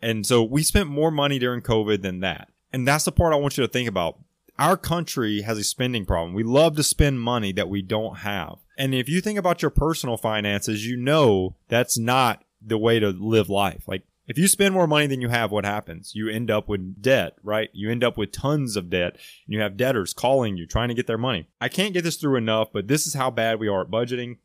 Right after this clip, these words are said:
Continue to spend more money than we earn, and this is not political, right? Like, this is not political. This is not a new problem. It's been here for two decades, right? We've seen Democrats, Republicans, all types swing through the, the offices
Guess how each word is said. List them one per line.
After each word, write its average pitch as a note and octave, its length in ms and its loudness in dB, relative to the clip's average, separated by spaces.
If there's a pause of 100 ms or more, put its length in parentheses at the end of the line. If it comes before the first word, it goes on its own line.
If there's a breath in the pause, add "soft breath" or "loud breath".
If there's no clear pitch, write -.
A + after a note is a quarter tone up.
Continue C#3+ 340 0
to D3+ 40 0
spend C#3+ 260 -2
more C3+ 160 2
money A#2+ 420 -2
than G2 240 -4
we F#2 220 -8
earn, C#3+ 480 -2 (240 soft breath)
and A2+ 480 -2
this C#3+ 240 2
is B2 400 -2 (260)
not B2 520 0
political, A2 640 0
right? A2 240 -2
Like, G2+ 160 -8
this D3 200 4
is C3 140 -2
not B2 220 0
political. A2 320 0
This B2 180 0
is C3 260 -4
not A2+ 300 0
a C#3+ 40 0
new C#3 180 2
problem. A2 480 0 (240)
It's A2 100 -6
been C3 160 -2
here C3+ 80 4
for A#2 140 -4
two C#3 160 -2
decades, G#2+ 500 -2
right? G#2+ 220 0 (160)
We've C3 180 0
seen B2+ 440 -2 (260 soft breath)
Democrats, D3+ 560 2
Republicans, C#3+ 680 2
all D#3 300 0
types C#3+ 500 -2
swing D#3 540 -2
through D3+ 220 2
the, C#3 320 2
the A#2+ 100 -2
offices A#2 720 0